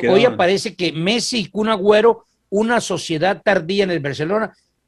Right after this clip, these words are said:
Speaker 1: que en Argentina nunca explotó, o sea, que no funcionó
Speaker 2: No,
Speaker 1: esa
Speaker 2: no
Speaker 1: pareja de,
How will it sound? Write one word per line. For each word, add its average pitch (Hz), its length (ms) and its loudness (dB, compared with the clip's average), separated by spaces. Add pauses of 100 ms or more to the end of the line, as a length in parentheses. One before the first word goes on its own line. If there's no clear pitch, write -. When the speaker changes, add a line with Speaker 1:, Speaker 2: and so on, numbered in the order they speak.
Speaker 1:
que 165 200 0
en 165 100 -2
Argentina 165 600 -2
nunca 220 320 -2
explotó, 170 580 2
o 139 60 -10
sea, 190 180 -2
que 170 120 -2
no 196 140 4
funcionó 208 720 -2 (340)
Speaker 2:
No, 139 80 2
Speaker 1:
esa 139 140 4
Speaker 2:
no 143 80 0
Speaker 1:
pareja 185 340 4
de, 196 80 6